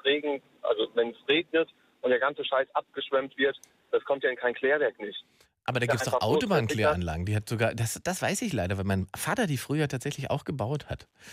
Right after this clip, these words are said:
Speaker 2: Es gibt diese wunderbare
Speaker 1: Ja, aber
Speaker 2: Erfindung
Speaker 1: da
Speaker 2: der
Speaker 1: kommt auch in
Speaker 2: Autobahnkläranlagen.
Speaker 1: Vorfluter, also sobald da richtig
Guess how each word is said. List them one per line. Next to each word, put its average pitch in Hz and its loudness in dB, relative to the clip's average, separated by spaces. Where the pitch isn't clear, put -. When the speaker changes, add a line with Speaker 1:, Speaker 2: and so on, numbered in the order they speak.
Speaker 2:
Es - -8
gibt 131 0
diese 117 4
wunderbare 135 6
Speaker 1:
Ja, 147 6
aber 131 6
Speaker 2:
Erfindung 170 6
Speaker 1:
da - 6
Speaker 2:
der 147 4
Speaker 1:
kommt 160 2
auch 196 0
in 139 2
Speaker 2:
Autobahnkläranlagen. 87 2
Speaker 1:
Vorfluter, 156 2
also 131 0
sobald 135 0
da 143 6
richtig 147 -6